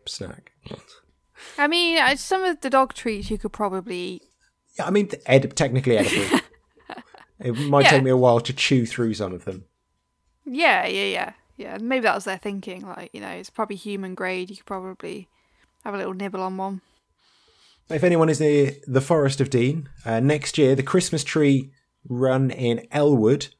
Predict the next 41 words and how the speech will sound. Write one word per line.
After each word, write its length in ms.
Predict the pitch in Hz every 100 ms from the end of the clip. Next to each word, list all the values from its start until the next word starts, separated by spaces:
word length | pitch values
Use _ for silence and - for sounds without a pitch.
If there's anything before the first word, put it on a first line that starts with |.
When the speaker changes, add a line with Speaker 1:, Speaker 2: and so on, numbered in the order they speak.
| _ -
Speaker 1:
can 140 | 117
definitely 560 | - 131 135 120 117 113
recommend 560 | 110 120 113 107 107
that. 140 | 98 95
It's 100 | 135
usually 240 | 120 117
the 60 | 110
week 260 | 131 131
before 240 | - 113 110
Christmas. 380 | 110 98 - -
Absolutely 380 | 131 - 120
fantastic 440 | 113 117 120 - 104
race. 140 | 101
For, 120 | -
and 120 | 147 135
for 100 | 139
runners 360 | 139 120 107
as 100 | 110
well. 180 | 104 90 - - 123
It's, 180 | 113 113
you 160 | 110
know, 100 | 101
it's, 120 | 107
there 160 | 117 110
is 120 | 101
a 40 | 117
running 180 | 123
race 160 | 113 113
and 160 | 147 131
a 40 |
Canicross 420 | 104 92 98 92
race. 220 | 92 92 -
It's 220 | 120 -
fantastic. 560 | - 120 123 117 113 113
It's 160 | 107
muddy, 420 | 120 127 127 127 123
it's 200 | 104 104
wet, 420 | 110 110 - - - - - _ -
uh, 220 | 104 104 98
and 180 | 110 107
there's 220 | 101